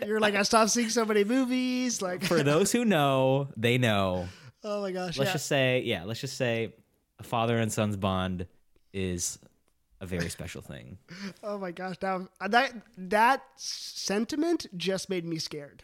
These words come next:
Speaker 1: All right.
Speaker 2: Trust me, you have no idea. You have,
Speaker 1: Oh.
Speaker 2: you don't even ha-, have any, any, any idea what I,
Speaker 1: Oh my
Speaker 2: <laughs> what I
Speaker 1: gosh.
Speaker 2: could be possibly alluding to. It's
Speaker 1: Uh,
Speaker 2: not what you think. Trust me.
Speaker 1: I don't w-, like this.
Speaker 2: Unfortunately, it's not what you think.
Speaker 1: <laughs> Um, okay, so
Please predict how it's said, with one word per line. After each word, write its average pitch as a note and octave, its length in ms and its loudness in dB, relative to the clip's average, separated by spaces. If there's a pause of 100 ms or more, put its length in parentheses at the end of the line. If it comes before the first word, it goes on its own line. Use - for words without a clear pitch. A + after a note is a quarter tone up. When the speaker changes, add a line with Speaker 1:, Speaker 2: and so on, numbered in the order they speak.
(120)
Speaker 1:
All F3+ 100 -8
right. F3+ 200 -2
Speaker 2:
Trust C#3+ 240 -2
me, D3 60 2
you B2 200 2
have A2 160 -2
no G2+ 180 0
idea. F2+ 460 -4
You A2 100 -4
have, G2+ 100 -4
Speaker 1:
Oh. F#2+ 60 -12
Speaker 2:
you A2+ 160 -4
don't B2 80 0
even A#2+ 180 0
ha-, A2+ 180 -4
have G#2 180 -4
any, G2+ 240 -6
any, A#2 340 -4
any D#3 280 2
idea G#2+ 360 0
what G2 160 -6
I, F#2 200 -8 (560)
Speaker 1:
Oh F#3 180 -4
my E3 80 -6
Speaker 2:
<laughs> - 20 0
what D#3 180 0
I A#2 60 -2
Speaker 1:
gosh. - 100 -4
Speaker 2:
could C#3+ 120 0
be C3+ 60 -4
possibly B2 340 -2
alluding G#2+ 340 -2
to. G#2 120 -4
It's A2 120 -4
Speaker 1:
Uh, - 20 -4
Speaker 2:
not A#2 140 -2
what A#2+ 100 -2
you G#2+ 120 -2
think. G2 280 -8
Trust G2 300 -8
me. F2+ 200 -14
Speaker 1:
I F#3+ 120 -4
don't A3 180 0
w-, G#3 200 -6 (340)
like F3+ 320 -6
this. - 120 -20
Speaker 2:
Unfortunately, B2+ 600 2
it's G#2+ 100 -2
not A2 140 0
what G2+ 100 -2
you G2 100 -2
think. F#2 240 -4
Speaker 1:
<laughs> - 40 -4 (540)
Um, A#3 440 2
okay, A3+ 240 0
so G#3 340 -2